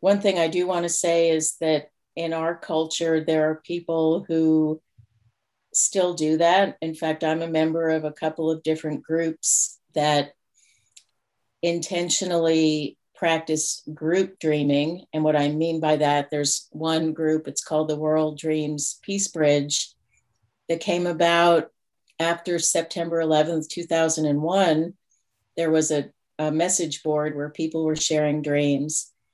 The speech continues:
And it turned out that there were many people all over the world who had had dreams that had some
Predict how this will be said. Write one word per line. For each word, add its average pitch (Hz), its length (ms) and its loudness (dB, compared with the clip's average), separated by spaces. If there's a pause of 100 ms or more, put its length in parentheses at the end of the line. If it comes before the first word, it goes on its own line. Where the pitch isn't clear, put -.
(340)
And 160 100 0
it 160 140 -2
turned 190 260 0
out 170 320 2
that 156 160 -4
there 165 240 0
were 160 520 0
many 165 360 -2
people 156 560 -2
all 160 220 0
over 160 240 -2
the 156 100 -4
world 151 480 0 (160)
who 160 120 -4
had 156 120 0
had 165 320 -2
dreams 156 840 0 (540)
that 165 160 2
had 165 240 0
some 170 600 0